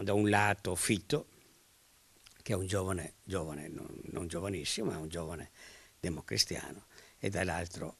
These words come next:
Alfano, un altro giovane democristiano, che si dividono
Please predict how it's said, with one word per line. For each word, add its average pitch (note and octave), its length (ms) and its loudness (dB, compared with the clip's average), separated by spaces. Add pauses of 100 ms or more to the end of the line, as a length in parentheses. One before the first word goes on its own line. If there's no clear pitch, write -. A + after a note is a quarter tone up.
(260)
Alfano, - 640 -4
un A#2 80 0
altro E2+ 320 -4
giovane D#2+ 340 -4
democristiano, - 800 -4
che - 100 -10
si - 160 -2
dividono D#2+ 680 -8